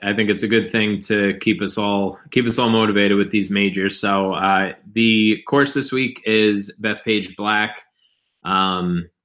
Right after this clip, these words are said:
I've actually played the course a couple times. I, I'm fifteen minutes away from it. Uh, it's a long, pretty daunting par seventy-one. It plays around seventy-five hundred yards. Um,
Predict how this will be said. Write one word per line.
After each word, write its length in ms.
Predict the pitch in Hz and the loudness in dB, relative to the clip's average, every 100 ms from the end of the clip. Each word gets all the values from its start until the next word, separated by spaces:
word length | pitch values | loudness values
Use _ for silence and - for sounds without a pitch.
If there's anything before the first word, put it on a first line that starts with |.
| _ _ _ - | _ _ _ -4
I've 120 | 110 | 0
actually 280 | 123 120 117 | 0 0 0
played 220 | 120 110 | 2 2
the 60 | 104 | 0
course 260 | 107 92 | -2 -4
a 20 | |
couple 240 | - 87 92 | -8 -10 -8
times. 380 | 98 98 98 92 | -6 -4 -6 -6
I, 240 | 95 92 | -4 -4
I'm 420 | 85 95 95 90 | -4 -4 -4 -6
fifteen 400 | - 107 - 101 | -6 -6 -2 -2
minutes 300 | 98 95 85 | -2 -2 -4
away 200 | 98 92 | -2 -2
from 200 | 90 92 | -4 -6
it. 160 | 90 87 | -6 -8
Uh, 280 | 98 95 95 | -4 0 0
it's 160 | 95 - | -2 0
a 320 | 104 95 90 - | 2 2 -2 -4
long, 840 | 113 117 120 123 120 117 113 110 - _ _ _ - | 2 4 4 4 4 4 4 0 -8 _ _ _ 0
pretty 260 | 156 180 135 | 4 4 4
daunting 540 | 117 117 110 120 107 | 4 4 2 0 0
par 220 | 110 107 | 0 0
seventy-one. 720 | 101 117 107 107 101 101 104 104 | 0 -2 0 0 0 2 0 -2
It 120 | 87 | -4
plays 480 | 107 104 98 95 - | 0 2 0 -4 -6
around 380 | 98 101 104 | -2 0 0
seventy-five 520 | 101 104 104 - 101 98 | -2 -2 -4 -2 -2 -2
hundred 320 | 107 98 92 | -4 -4 -2
yards. 640 | 95 98 104 101 - - _ _ _ _ | 0 0 0 -4 -12 -16 _ _ _ _
Um, 640 | 95 98 95 95 95 95 | -2 0 0 0 -2 -6